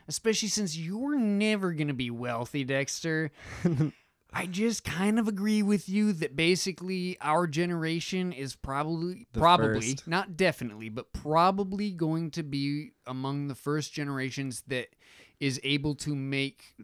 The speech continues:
Speaker 1: a decision about when they exit this universe, and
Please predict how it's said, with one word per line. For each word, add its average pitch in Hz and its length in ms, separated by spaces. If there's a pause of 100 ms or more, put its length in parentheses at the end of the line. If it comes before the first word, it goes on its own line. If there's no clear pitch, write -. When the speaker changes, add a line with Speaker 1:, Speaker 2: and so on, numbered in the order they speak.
(280)
Speaker 1:
a 123 140
decision 139 500
about 120 280
when 127 240
they 123 180
exit 117 400
this 120 180
universe, 104 460
and 131 220